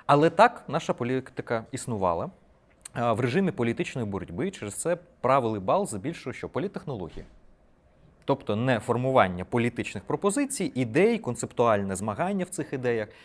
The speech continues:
Навіть соціологія в цьому випадку тоді не питає, «А що ви думаєте по цій темі?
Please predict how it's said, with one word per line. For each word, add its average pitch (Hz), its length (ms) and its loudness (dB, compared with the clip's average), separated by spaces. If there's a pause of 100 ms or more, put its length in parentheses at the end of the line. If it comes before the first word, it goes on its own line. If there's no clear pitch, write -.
(180)
Навіть 226 360 4
соціологія 196 560 2
в - 40 -6
цьому 120 200 -6
випадку 127 320 -4
тоді 120 220 -4
не 120 120 -2
питає, 190 540 -2 (420)
«А 120 280 8 (640)
що - 280 4
ви 269 120 6
думаєте 202 520 6
по 160 140 0
цій 156 240 -6
темі? 98 420 4